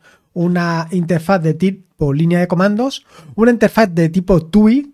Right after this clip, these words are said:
que es una interfaz de, basada en texto, eh, pero que también lo realizas desde la terminal, y luego ya tienes las interfaces de tipo gui, que son interfaces gráficas, y la interfaz de tipo nui, que es interfaz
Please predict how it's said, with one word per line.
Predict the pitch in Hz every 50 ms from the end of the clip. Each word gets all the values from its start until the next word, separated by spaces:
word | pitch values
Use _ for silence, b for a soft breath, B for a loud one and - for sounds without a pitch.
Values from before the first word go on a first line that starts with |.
| _
que | _ - 160 165 170
es | 170 - - - -
una | 185 180 175
interfaz | 165 165 165 160 196 190 180 156
de, | 151 156 156 151 147 147 147 165 - _
basada | - 147 156 147 - - 196 190 190
en | 175 160 156
texto, | 180 208 196 - - - 151 131 120 B B B B B B B B B -
eh, | 175 160 151 147 147 143 143 139 135 131 139 147 - - 269 339 _ _ _ _ _
pero | - 175 180 170 175 175 160
que | 165 - 175 170 170
también | 165 165 156 147 165 185 208 214 208 180 160
lo | 165 185 165 156 151
realizas | 151 160 156 180 170 - 185 156
desde | 170 165 160 165 160
la | 160 160
terminal, | 170 156 156 175 202 226 254 285 285 277 -
y | -
luego | 180 185 202 208
ya | 202 208 202
tienes | 202 214 208 185 160 147
las | 143 156 151 147 139 - - -
interfaces | - 175 160 170 143 - 202 185 - 160 143
de | 143 143
tipo | 175 170 160 156 135 139
gui, | 131 147 196 247 277 277 B B B B B B B B
que | - 175
son | 160 - 208 208 165 165 170
interfaces | 175 160 170 160 160 165 151 175 180
gráficas, | 170 202 214 202 - 214 - 247 226 226 -
y | - 233
la | 240 233 226
interfaz | 208 240 240 226 190 - 214 - - 226 185
de | 165 165
tipo | 160 196 208 - - 160 143
nui, | 143 151 160 185 214 226 233 262 294 285 285 B B B B B _
que | - 180 190
es | 202 196 - -
interfaz | 208 196 170 190 185 165 - - 185 202 226 226 - _